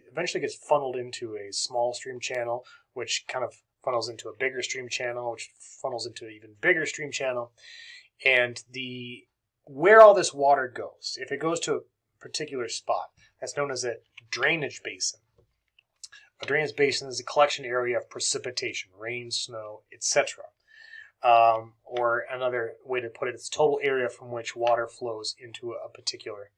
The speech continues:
stream. So what you're seeing here on this map, um, are different, not necessarily different drainage basins, but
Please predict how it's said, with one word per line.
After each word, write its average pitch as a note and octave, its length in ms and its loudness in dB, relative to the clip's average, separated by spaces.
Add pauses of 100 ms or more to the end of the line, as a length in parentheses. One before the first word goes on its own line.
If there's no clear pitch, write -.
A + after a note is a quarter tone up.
stream. - 440 -2 (520)
So D3 200 2
what C#3+ 160 2
you're C3+ 100 -8
seeing F3 540 0
here B2+ 400 -2
on B2+ 140 -4
this - 180 -6
map, C3+ 300 2 (420)
um, B2 280 6
are B2 200 4
different, F#3 800 2 (1120)
not B3 200 6
necessarily F3 400 0
different C#3+ 320 -4
drainage C3 440 -2
basins, A#2 360 -4
but - 180 -4